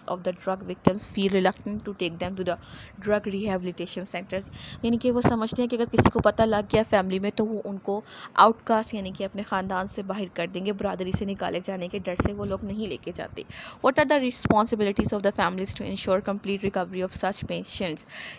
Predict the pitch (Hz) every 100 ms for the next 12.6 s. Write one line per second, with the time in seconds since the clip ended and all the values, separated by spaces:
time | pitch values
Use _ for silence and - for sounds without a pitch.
0 | - 220 240 254 - - 226 - 262 240
1 | 214 220 226 214 240 220 214 202 190 -
2 | 214 208 208 226 247 202 180 185 185 185
3 | 196 226 202 190 185 202 226 - 240 233
4 | 202 185 175 185 170 - 214 - - -
5 | - - 180 190 175 - 254 254 240 214
6 | 196 - 240 233 240 226 240 - 233 -
7 | 220 208 220 214 233 - 254 247 247 254
8 | 240 247 - - - - 196 190 220 -
9 | 220 220 220 220 240 240 226 202 - 208
10 | 214 226 185 180 190 - 214 202 185 -
11 | 185 170 165 - 214 202 208 - 180 180
12 | - 180 - - - -